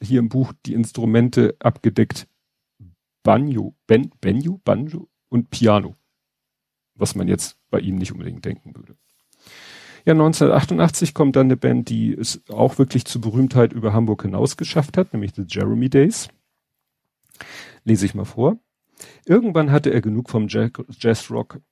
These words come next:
an dem er jahrelang mit der Band Karelia gefriemelt hatte. Gefriemelt ist, glaube ich, auch so ein neudeutscher Ausdruck. Jörn Heilbutt wollte künftig Rock und Pop spielen und dafür richtete er es sich im Hafenklangstudio ein.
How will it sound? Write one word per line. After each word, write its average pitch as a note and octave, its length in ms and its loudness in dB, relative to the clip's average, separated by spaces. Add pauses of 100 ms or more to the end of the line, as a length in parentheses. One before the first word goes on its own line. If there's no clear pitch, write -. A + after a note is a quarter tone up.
(160)
an B2 140 0
dem C#3 200 2
er B2+ 60 0
jahrelang C#3 560 2
mit A#2+ 120 -6
der A#2+ 80 0
Band A2+ 400 -2 (100)
Karelia A#2 800 2
gefriemelt A2+ 640 -6
hatte. E2+ 260 -10 (600)
Gefriemelt A2 440 -8
ist, F#2+ 120 -10
glaube F2+ 160 -8
ich, F#2 40 -8
auch F#2 60 -10
so - 120 -16
ein F2+ 60 -16
neudeutscher - 460 -18
Ausdruck. - 300 -20 (500)
Jörn D#3+ 320 4
Heilbutt D#3+ 400 4
wollte A2 280 0
künftig - 520 -4
Rock - 160 -6
und C#3 140 -2
Pop D3 180 0
spielen B2 400 -2
und B2 180 -10
dafür C#3 300 2
richtete C#3 380 0
er - 100 2
es - 140 0
sich C3 140 -4
im C3+ 140 -4
Hafenklangstudio G2 920 -4
ein. F#2 280 -14